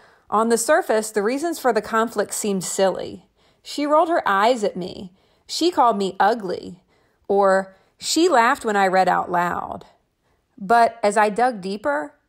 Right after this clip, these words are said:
many of the instances of name-calling, bullying, and extreme reactions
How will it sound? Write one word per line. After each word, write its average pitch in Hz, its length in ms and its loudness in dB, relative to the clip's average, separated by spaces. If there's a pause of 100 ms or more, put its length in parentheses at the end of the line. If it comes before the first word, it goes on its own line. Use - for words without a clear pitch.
many 254 360 -2
of 294 120 -4
the 220 120 -2
instances 214 640 -2
of 160 140 -6
name-calling, 196 880 0
bullying, 190 680 -2
and 175 120 -6
extreme 196 480 -4
reactions 196 720 -4